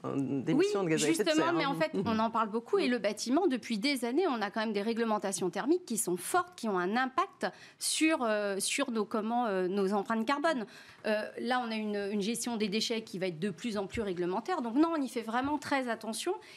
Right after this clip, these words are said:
Speaker 2: Et en fait, simplement, peut-être qu'on a, euh, il faut un petit peu de temps pour que tout ça se mette en place. Le bâtiment est quand même une filière qui est assez ancienne.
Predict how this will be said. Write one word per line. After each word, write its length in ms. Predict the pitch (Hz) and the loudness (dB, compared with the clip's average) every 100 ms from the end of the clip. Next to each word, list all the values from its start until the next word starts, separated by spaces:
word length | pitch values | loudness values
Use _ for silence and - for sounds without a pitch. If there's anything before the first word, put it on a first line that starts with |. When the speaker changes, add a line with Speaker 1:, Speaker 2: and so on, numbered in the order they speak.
| - | -4
Speaker 2:
Et 80 | 233 | -2
en 60 | |
fait, 180 | 247 359 | -2 -2
simplement, 380 | 339 294 294 381 | -2 0 0 0
peut-être 320 | 330 285 320 | 0 -2 -2
qu'on 220 | 285 240 | -2 0
a, 140 | 208 214 - - - - - 220 | 0 -2 -10 -20 -20 -20 -6 -2
euh, 480 | 208 202 - 98 - - - _ - | 0 -2 -4 -4 -6 -10 -16 _ -4
il 100 | 247 | 0
faut 120 | 330 | 2
un 100 | 302 | 2
petit 180 | - 277 | 0 -2
peu 140 | 285 | -2
de 60 | - | -2
temps 340 | 339 320 254 - | -2 -2 -4 -12
pour 140 | 240 | -12
que 40 | |
tout 120 | - 240 | -8 -2
ça 180 | 247 | -2
se 80 | 233 | -2
mette 160 | 214 208 | -4 -2
en 80 | 247 | -2
place. 300 | 349 370 320 | 0 -2 -2
Le 100 | 240 | -2
bâtiment 380 | 226 226 247 254 | -2 -4 -4 -4
est 80 | |
quand 80 | 233 | -4
même 120 | 202 | -4
une 120 | 202 - | -4 -6
filière 420 | - 190 214 214 | -6 -2 -2 -2
qui 80 | 170 | -4
est 60 | |
assez 320 | 175 - 202 - | -4 -2 -2 -2
ancienne. 540 | 240 - 339 349 | -2 0 0 0